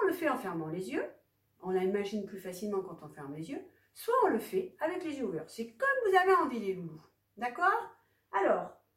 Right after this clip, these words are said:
on y va. On imagine son espace personnel. Et pour ça,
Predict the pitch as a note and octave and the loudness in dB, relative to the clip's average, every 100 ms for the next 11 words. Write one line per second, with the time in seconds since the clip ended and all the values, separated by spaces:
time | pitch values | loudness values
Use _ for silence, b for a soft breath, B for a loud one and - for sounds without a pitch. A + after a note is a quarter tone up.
0 | _ _ _ _ - F#4 F#4+ F#3 E3 - | _ _ _ _ -2 4 4 4 -4 -10
1 | _ _ _ _ D#4 E4 E4 B3+ A3+ E4 | _ _ _ _ 0 4 4 4 0 -2
2 | - A#3 G#3 - B3+ B3+ A#3 A3+ F#3+ E3 | -2 -4 -8 -8 -10 -8 -12 -12 -10 -12
3 | D3+ - A#3+ C4 A3 - - E3+ - | -12 -10 -10 -10 -16 -18 -14 -12 -14